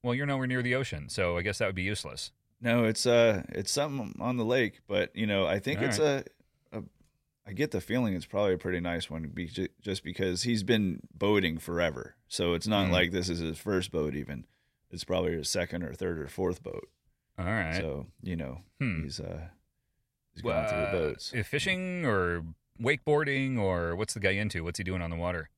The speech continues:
Speaker 2: I don't know. I don't, I don't get the feeling that it's fishing. I think it's just, like, going out and riding the boat, you know,
Speaker 1: Oh, but you
Speaker 2: going
Speaker 1: don't
Speaker 2: out
Speaker 1: like fishing anyway, so that's not a big deal for you.
Speaker 2: Yeah, I'm not big into fishing, but,
Speaker 1: All
Speaker 2: um,
Speaker 1: right.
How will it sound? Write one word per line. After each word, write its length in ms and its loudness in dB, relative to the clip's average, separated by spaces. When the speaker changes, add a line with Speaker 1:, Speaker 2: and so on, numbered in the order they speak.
Speaker 2:
I 100 -4
don't 160 2
know. 240 2
I 140 4
don't, 240 4
I 100 2
don't 160 -2
get 180 2
the 60 0
feeling 360 0
that 100 2
it's 140 -4
fishing. 360 0
I 100 2
think 180 0
it's 160 -2
just, 300 -2
like, 180 2
going 320 4
out 200 0
and 320 -6
riding 380 0
the 80 0
boat, 360 2
you 120 -6
know, 200 -2
Speaker 1:
Oh, 40 -4
but 100 0
you 60 2
Speaker 2:
going 140 2
Speaker 1:
don't 80 6
Speaker 2:
out 60 6
Speaker 1:
like 140 0
fishing 300 0
anyway, 320 0
so 120 -6
that's 180 -4
not 100 0
a 40 -6
big 160 -4
deal 160 -4
for 120 -10
you. 220 -6
Speaker 2:
Yeah, 260 4
I'm 100 2
not 220 0
big 240 -6
into 200 -8
fishing, 480 -8
but, 320 -2
Speaker 1:
All 100 -2
Speaker 2:
um, 60 2
Speaker 1:
right. 280 0